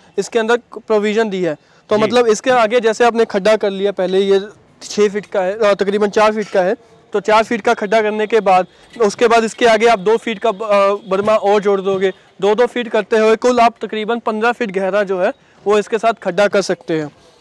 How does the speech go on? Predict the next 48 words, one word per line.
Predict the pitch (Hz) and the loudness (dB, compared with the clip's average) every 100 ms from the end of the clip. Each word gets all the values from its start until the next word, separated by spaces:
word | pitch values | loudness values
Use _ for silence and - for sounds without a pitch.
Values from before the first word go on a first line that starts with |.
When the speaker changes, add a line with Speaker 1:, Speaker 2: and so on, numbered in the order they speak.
| _ - | _ 0
Speaker 1:
तो | 214 | 2
हमारी | 202 202 240 | 2 2 0
जो | 240 | 0
मशीनें | 240 202 226 220 240 | 0 0 -2 0 0
का | 240 | 0
gearbox | 220 202 202 202 - | 0 0 0 -4 -6
है, | 175 | -8
हमारी | 185 233 | -6 -4
अड़सठ | 196 190 247 214 | -4 -2 -2 -6
सीसी | 220 208 | -10 -6
वाली | 220 214 | -4 -2
जो | 202 214 | -2 -4
मशीनें, | 196 208 202 208 | -4 -6 -6 -4
heavy | 180 196 | -2 -4
duty | 190 202 220 | -6 -8 -8
trolley | - 202 202 220 | -2 -2 0 -2
वाली | 208 202 | -2 -4
मशीनें, | 196 - 196 190 | -6 -6 -6 -4
pulley | 214 208 220 | -4 -2 0
auger | 196 202 | 0 0
जो | 196 190 | 0 0
है, | 190 240 _ _ - 190 | -2 -4 _ _ -12 -2
वो | 220 262 | 2 2
इन | 240 247 262 240 185 | 4 0 0 -6 -2
बड़े | 208 233 240 233 | 2 4 2 2
जो | 226 | -2
पन्द्रह | 220 202 208 | -2 -2 -2
feet | 226 220 | -2 -4
तक | - 202 | -6 -4
के | 226 | -2
जो | 214 | -2
हमारे | 214 208 | -2 -2
खड्डे | 208 185 175 | -2 -6 -2
हैं, | 196 247 _ - - | -2 -2 _ -20 -4
वो | 208 | -2
करने | 214 214 226 | 0 0 0
की | 226 | -2
क्षमता | 240 202 196 226 | -4 -4 -2 0
रखती | 208 - 202 | -2 -4 -4
हैं। | 196 240 - _ - | -2 -2 -6 _ -4
और | 208 | -2
हमारे | 202 208 214 254 | 0 2 4 4
पास | 254 240 | 2 0
जो | 220 220 | 2 2
है, | 226 240 | 2 2
इसको | 208 - 240 | -2 -2 0
पन्द्रह | 226 220 240 | 0 0 -2
feet | 247 | -4